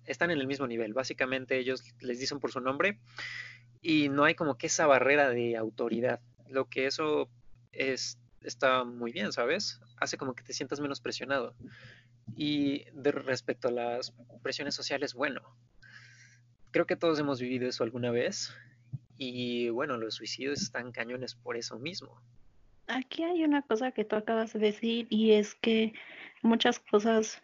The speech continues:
Speaker 2: eh, vienen, pues, literalmente de tu núcleo familiar, ¿no? Y es algo que igual suena hasta trillado porque es algo que se repite y se repite y re-, se repite constantemente sobre, por ejemplo, los valores que lle-, que tienes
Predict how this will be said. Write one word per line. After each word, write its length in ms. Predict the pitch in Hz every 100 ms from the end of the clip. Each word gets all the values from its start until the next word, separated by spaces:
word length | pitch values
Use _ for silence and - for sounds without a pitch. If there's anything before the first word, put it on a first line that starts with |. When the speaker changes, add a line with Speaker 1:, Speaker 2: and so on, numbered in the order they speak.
| _ _
Speaker 2:
eh, 420 | 220 202 196 190 185 - _ -
vienen, 540 | 202 220 214 214 220
pues, 320 | - 202 196 208
literalmente 680 | 208 208 214 214 214 214
de 100 | 220
tu 140 | 208 202
núcleo 320 | 208 202 220
familiar, 580 | 214 202 196 202 196 196
¿no? 140 | 196
Y 140 | 214 214
es 140 | 202
algo 260 | 214 208 208
que 100 | 202
igual 320 | 190 208 196 - - - - -
suena 420 | 214 220 214 208
hasta 240 | 202 214
trillado 540 | 208 214 202 208 208 -
porque 420 | 196 - 190 185 - - - - _ -
es 220 | 214 220
algo 200 | 214 208
que 80 | 214
se 120 | 214
repite 800 | 208 202 _ - - 226 214 208
y 120 | 208
se 120 | 208
repite 440 | 202 196 214 196 214
y 40 |
re-, 140 | 208 214
se 180 | -
repite 380 | 208 196 220 220
constantemente 880 | 220 214 208 214 208 233 240 220 254
sobre, 320 | - 208 196
por 160 | 196 208
ejemplo, 320 | 202 196 196
los 180 | 190 190
valores 480 | 196 233 240 220 214
que 140 | 202
lle-, 280 | 214 214 208
que 180 | 208 190
tienes 520 | 247 269 233 226